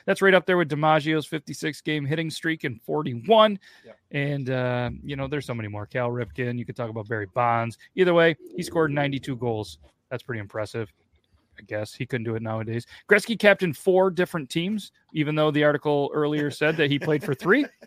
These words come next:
Speaker 1: So that's a little interesting. Gretzky holds or shares sixty N H L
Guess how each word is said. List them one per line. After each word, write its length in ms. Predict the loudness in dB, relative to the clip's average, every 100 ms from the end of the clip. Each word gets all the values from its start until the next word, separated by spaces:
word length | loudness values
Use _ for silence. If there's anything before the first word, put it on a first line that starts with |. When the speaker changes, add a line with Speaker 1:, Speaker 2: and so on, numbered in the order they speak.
| _ -20 _
Speaker 1:
So 120 | -2 -2
that's 120 | 0
a 40 |
little 180 | 0 0
interesting. 420 | 2 0 0 0 0
Gretzky 180 | 2
holds 320 | 4 4 4 2
or 180 | -4 -4
shares 540 | -2 0 0 -4 -10 _
sixty 680 | -18 -10 -8 -8 -8 -8 -8 _ _ _ _ 0
N 140 | 0
H 180 | 0 0
L 280 | 2 0